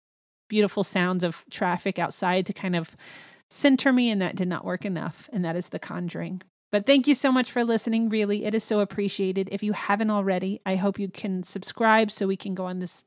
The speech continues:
journey together for a very long time. And if you've got the time, it would be awesome if you could rate and review so that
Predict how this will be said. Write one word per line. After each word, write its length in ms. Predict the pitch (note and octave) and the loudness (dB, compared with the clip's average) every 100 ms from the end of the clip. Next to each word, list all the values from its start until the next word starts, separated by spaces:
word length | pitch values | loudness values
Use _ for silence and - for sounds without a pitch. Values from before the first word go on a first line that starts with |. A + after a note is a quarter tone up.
| _ | _
journey 280 | - G3 F#3 | -4 -2 -2
together 400 | - F#3 F3 F3 | -4 -6 -2 -2
for 240 | - E3+ | -2 -4
a 60 | F3 | -2
very 260 | F#3 F#3 F3+ | 0 0 0
long 260 | E3+ E3+ | -2 -6
time. 400 | - F3 F3 F3 - - - - - | -6 -4 -2 -4 -8 -18 -20 -20 -2
And 160 | A3 A#3 | 4 4
if 100 | A3 | 4
you've 140 | A3+ | 0
got 220 | A3 G#3+ | 2 2
the 80 | G#3+ | 0
time, 340 | - F#3+ F#3+ | -2 -2 0
it 120 | F#3+ G3 | -2 0
would 140 | G3 | 0
be 140 | F#3+ | -2
awesome 400 | F#3 F3+ - G3+ | -2 -4 -4 -8
if 160 | G3+ F#3+ | -6 -6
you 80 | G3+ | -6
could 220 | - F3+ | -6 -4
rate 200 | F3+ F#3 | -2 -2
and 80 | F#3 | -2
review 440 | E3+ F3 F3+ B3+ | -4 -2 -2 -4
so 260 | - - F#3 | -6 -6 -2
that 180 | F3 E3+ | -2 -4